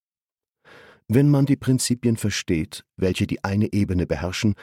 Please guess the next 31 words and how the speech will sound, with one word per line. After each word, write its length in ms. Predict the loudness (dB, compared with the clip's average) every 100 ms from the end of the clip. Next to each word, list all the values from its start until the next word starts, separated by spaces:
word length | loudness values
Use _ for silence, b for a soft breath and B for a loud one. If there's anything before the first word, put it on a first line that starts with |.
| B B B
dann 160 | 2 2
begreift 420 | 2 0 -2 -2
man 180 | -2 0
auch, 300 | 0 -2 -2
wie 60 | -2
die 160 | 0
anderen 400 | 0 0 2 0
Ebenen 340 | 0 0 -2 -2
funktionieren. 720 | -2 -4 -2 -2 -2 -8 -18 _ _ _ _ B
Mit 160 | B 2
diesem 220 | 2 0
Verständnis 800 | -2 -2 0 -2 -2 -4 -4 -6
kann 180 | 0 2
man 140 | 2
das 160 | 0 -4
Bewusstsein 760 | -6 -4 -4 -6 -4 -2 0
und 160 | 0 -2
das 140 | -2
Leben 340 | 0 2 2 0
auf 300 | -2 -4 -2
höhere 360 | 0 0 -4
Existenzebenen 840 | -4 -4 -2 -2 -2 -2 -2 -2 -2
anheben. 460 | -4 -4 -4 -4 -6 _ _ _ _ _ _ _ _ _ _ _ _ _
Das 280 | -4 -2 -2
Prinzip 500 | -2 -2 0 -2 -4
der 80 | -4
Schwingung. 480 | -4 0 0 -2 -8 _ _ B B B B B B
Das 200 | -4 -2
dritte 320 | -4 -4 -2
große 340 | -4 -4 -4 -4
Prinzip 540 | -6 -6 -4 -6 -8